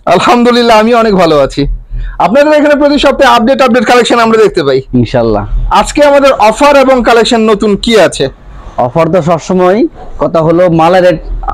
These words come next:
Speaker 2: ভালো যদি হয়, তাহলে সবাই নিয়ে চোখ বুজে বেচতে পারবো। এই যে দেখতেছেন, এগুলা জর্জেট four piece।
Speaker 1: হুম।
Speaker 2: একটা মালের দাম তিনশো পঞ্চাশ টাকা, আমরা সেই কাপড়ে দিতেছি একশো টাকা প্রতি পিসের discount,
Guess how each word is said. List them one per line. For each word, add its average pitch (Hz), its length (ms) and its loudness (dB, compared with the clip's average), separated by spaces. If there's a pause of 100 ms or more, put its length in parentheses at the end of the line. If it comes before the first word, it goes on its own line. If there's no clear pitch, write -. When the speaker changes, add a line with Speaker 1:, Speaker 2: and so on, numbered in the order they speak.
(300)
Speaker 2:
ভালো 156 220 2
যদি 175 240 0
হয়, 202 340 2 (460)
তাহলে 160 180 0
সবাই 160 280 0
নিয়ে 165 160 0
চোখ 156 160 -2
বুজে 151 220 0
বেচতে 147 280 -2
পারবো। 117 300 -2 (580)
এই - 80 0
যে 175 100 2
দেখতেছেন, 202 500 0
এগুলা 180 260 2
জর্জেট 165 560 2
four 170 180 2
piece। 139 220 0 (280)
Speaker 1:
হুম। 143 380 -2
Speaker 2:
একটা - 160 -2
মালের 175 280 0
দাম 196 180 2
তিনশো 220 380 0
পঞ্চাশ 190 320 0
টাকা, 143 300 -2 (540)
আমরা 165 260 0
সেই 196 360 2
কাপড়ে 196 520 0
দিতেছি 202 380 -2 (220)
একশো 208 280 -2
টাকা 202 220 0
প্রতি 185 240 0
পিসের 175 300 0
discount, 139 480 -2